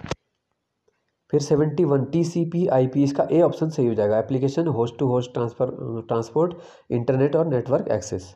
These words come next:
सेवेंटी टू है एक प्रकार का रजिस्टर जो कंप्यूटर निष्पादित अगले ट्रांजेक्शन के पते को स्टोर करता है। ठीक है, तो इसका भी कन्फर्म नहीं है, पर मेरे हिसाब से बफर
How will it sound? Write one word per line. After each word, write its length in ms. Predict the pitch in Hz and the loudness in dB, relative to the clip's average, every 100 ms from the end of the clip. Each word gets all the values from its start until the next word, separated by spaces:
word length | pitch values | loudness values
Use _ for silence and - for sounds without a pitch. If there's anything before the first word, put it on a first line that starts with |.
| _ _ _ _ _ | _ _ _ _ _
सेवेंटी 460 | - 147 143 143 165 | -4 0 0 0 0
टू 180 | 160 | 2
है 120 | 156 170 | 2 4
एक 220 | 151 175 | 2 0
प्रकार 360 | 143 135 135 135 | 0 0 2 2
का 160 | 151 156 | 0 0
रजिस्टर 720 | 131 117 127 - - 123 87 - _ _ | 0 0 -4 -4 -2 -2 -2 -18 _ _
जो 160 | 117 151 | -4 -4
कंप्यूटर 380 | 151 120 135 147 | -2 -4 -4 -2
निष्पादित 800 | 135 127 - 113 113 147 151 - _ _ _ | -2 -2 -2 -2 0 -2 -4 -14 _ _ _
अगले 220 | 120 127 160 | -4 -2 0
ट्रांजेक्शन 500 | 139 117 117 - 120 | 0 -2 -4 -8 -6
के 120 | 139 | -4
पते 280 | 139 - 110 | -4 -4 -4
को 140 | 139 | -4
स्टोर 320 | 135 110 123 - | -2 0 -2 -2
करता 300 | 101 - 101 | -6 -4 -4
है। 200 | 104 110 80 - _ _ _ _ _ _ - | -2 -2 -4 -12 _ _ _ _ _ _ -6
ठीक 120 | 156 | -2
है, 60 | |
तो 60 | 143 | 0
इसका 200 | 139 147 | 0 -2
भी 100 | 151 | -2
कन्फर्म 340 | 147 131 151 | -2 -2 -2
नहीं 120 | 143 147 | -2 -2
है, 40 | |
पर 100 | 151 | -2
मेरे 200 | 147 139 | 0 2
हिसाब 220 | 143 131 | 2 0
से 120 | 127 | -2
बफर 320 | 139 117 131 | -2 -2 0